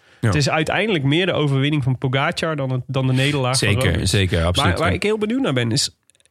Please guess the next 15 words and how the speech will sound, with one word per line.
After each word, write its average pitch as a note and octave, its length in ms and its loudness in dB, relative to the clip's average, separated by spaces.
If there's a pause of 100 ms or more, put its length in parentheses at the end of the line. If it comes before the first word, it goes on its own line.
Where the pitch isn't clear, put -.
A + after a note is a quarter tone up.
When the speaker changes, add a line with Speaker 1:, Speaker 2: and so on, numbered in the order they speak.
(140)
Speaker 2:
ik, - 200 -2
zou G#3 260 0
hij G#3 140 0
het, F#3 240 -4 (140)
ehm, C#3 340 0
zou E3 180 0
hij F#3+ 80 -2
op D#3 100 -2
de C#3+ 40 4
hoogte D3+ 340 0
zijn E3+ 320 0
gehouden D3+ 480 0
van D3 400 0
de C3+ 140 -4
tussentijden? F3+ 640 -2